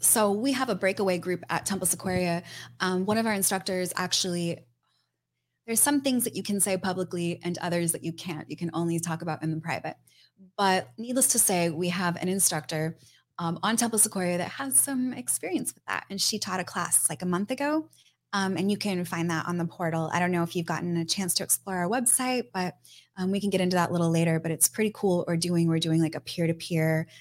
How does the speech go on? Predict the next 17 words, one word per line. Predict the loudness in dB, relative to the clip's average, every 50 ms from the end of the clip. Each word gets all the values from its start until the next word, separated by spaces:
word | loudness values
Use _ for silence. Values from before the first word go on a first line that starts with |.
| -20 _ _ -4
uh, | -2 0 0 0 0 0
information | -2 0 2 2 2 2 2 2 4
share, | 2 4 2 2 0 0 -2 _ _ -20 -20 -20 -20 _ _ _ -6
because | -2 2 4 6 6 8 6 6 6
I | 4 4
think | 4 6 6
a | 6
lot | 4 6 4
of | 6 6
us | 6 6 6
are | 6 4 4 4
super | 6 6 4 4 4 4
specialized | 4 4 6 4 4 4 2 2 2 2 2 2 0 -2 -2 -2
in | 0 0 2 4 4 4
different | 4 2 0 0 0 -2 -2 -2 -4
topics, | -2 -2 -2 0 0 -2 -2 2 2 2 2 2 -6 -12 -8 -4
but | 0 4 6 6 6 6 2